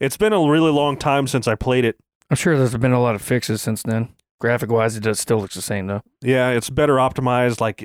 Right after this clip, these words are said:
Speaker 1: <sighs> man, it was so fucking janky. It's so janky. <laughs>
Speaker 2: I just
Speaker 1: But
Speaker 2: remember playing the Arma three mod. Like, I would, I played the mod.
Speaker 1: Yeah.
Speaker 2: I never played the actual game.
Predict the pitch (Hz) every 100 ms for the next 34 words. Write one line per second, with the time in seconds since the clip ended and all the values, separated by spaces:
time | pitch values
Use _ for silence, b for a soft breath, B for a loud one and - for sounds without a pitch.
0 | - - - 131 113 92 - 131 110 127
1 | - 110 - 107 98 180 - - 120 -
2 | - 143 120 107 104 95 85 _ _ _
3 | _ _ _ - - - - 226 165 165
4 | 135 127 143 143 127 117 123 139 110 -
5 | 123 156 113 104 98 92 - _ _ _
6 | _ _ _ _ _ - 104 117 131 101
7 | - 110 165 139 110 123 123 95 - _
8 | 123 139 120 - _ _ _ _ _ _
9 | 135 135 131 143 120 120 - 110 110 107
10 | 104